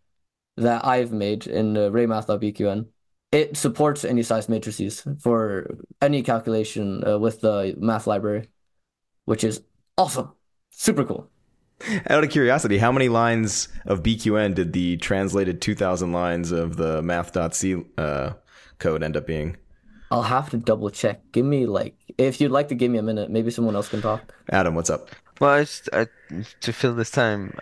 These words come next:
Speaker 3: I, I thought you mentioned something interesting, and going back to this Advent of Code thing, and how do you win, so to say,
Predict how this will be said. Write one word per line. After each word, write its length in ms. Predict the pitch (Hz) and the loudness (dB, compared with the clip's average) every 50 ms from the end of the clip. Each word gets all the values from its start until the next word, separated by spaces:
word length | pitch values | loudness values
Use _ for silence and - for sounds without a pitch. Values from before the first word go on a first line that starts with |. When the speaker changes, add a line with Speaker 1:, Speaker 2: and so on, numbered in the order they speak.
| - | -2
Speaker 3:
I, 60 | - 98 | -2 -2
I 220 | 101 - - - | 0 0 -2 0
thought 200 | - 120 113 107 | 2 0 0 0
you 80 | 107 107 | 0 0
mentioned 380 | 107 110 113 113 - 107 95 | 0 0 0 0 -2 -4 -4
something 260 | - 101 98 104 101 | -4 -4 -4 -2 -2
interesting, 540 | 104 107 101 - 101 - - - 58 71 87 - - - - - - - _ - | -2 -2 -4 -4 -6 -8 -6 -8 -8 -8 -8 -10 -14 -20 -20 -20 -20 -20 _ -2
and 360 | - 92 90 90 87 71 - - - - - 62 57 - - _ _ _ - - | 0 0 0 -2 -4 -8 -12 -14 -16 -16 -16 -16 -16 -16 -18 _ _ _ -18 -2
going 220 | - 110 107 107 98 | 0 0 0 2 0
back 160 | 101 92 - | -2 -2 -2
to 120 | - 101 | -2 -4
this 180 | 92 90 87 - | -2 -2 -2 -2
Advent 320 | - 95 92 92 92 82 | -2 -2 -2 -2 -4 -4
of 100 | 82 - | -6 -4
Code 240 | - - 110 104 - | -2 0 0 0 -2
thing, 320 | - - 65 78 80 85 92 _ _ _ _ _ _ _ _ - | -4 -8 -8 -6 -8 -10 -12 _ _ _ _ _ _ _ _ -4
and 460 | 98 98 90 87 87 87 87 85 - - - - - - _ _ _ _ _ _ _ _ _ _ _ _ - | -2 -2 -2 -2 -4 -6 -8 -8 -10 -14 -18 -20 -20 -20 _ _ _ _ _ _ _ _ _ _ _ _ -10
how 160 | - - 113 110 | -4 -2 -2 -2
do 120 | 110 117 | 0 -2
you 640 | 117 113 110 110 104 104 101 101 98 95 92 90 - - _ _ _ | -2 0 0 0 0 0 0 0 0 -2 -4 -6 -8 -14 _ _ _
win, 640 | - - 101 123 120 110 107 101 98 92 87 82 80 | -8 -4 0 0 0 0 0 -2 -4 -4 -4 -6 -6
so 140 | - - 82 | -6 -4 -4
to 100 | 80 85 | -4 -4
say, 380 | - - 85 80 78 76 82 | -2 -2 -2 -2 -2 -4 -6